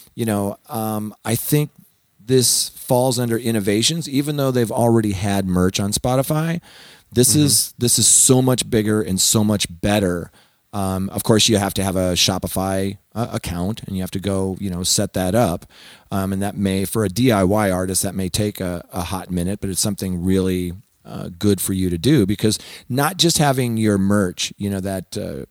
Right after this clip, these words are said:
Speaker 1: Shopify, uh, integration, they've already had, you know, ticketing, right?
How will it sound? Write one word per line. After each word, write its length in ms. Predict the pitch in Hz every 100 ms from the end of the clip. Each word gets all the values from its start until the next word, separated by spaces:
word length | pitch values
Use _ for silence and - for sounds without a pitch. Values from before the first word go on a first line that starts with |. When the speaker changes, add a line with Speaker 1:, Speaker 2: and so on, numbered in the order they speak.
| -
Speaker 1:
Shopify, 840 | - 143 147 120 - 95 92 90 85 _ -
uh, 300 | 87 87 - - _ _ _ _
integration, 720 | 113 98 95 85 85 82 92 113 - - - _
they've 180 | 143 180
already 280 | 214 226 123
had, 520 | 123 143 147 95 87
you 140 | 110
know, 140 | 104 92
ticketing, 580 | - 139 104 90 87 147 _ _ _
right? 320 | 82 92 127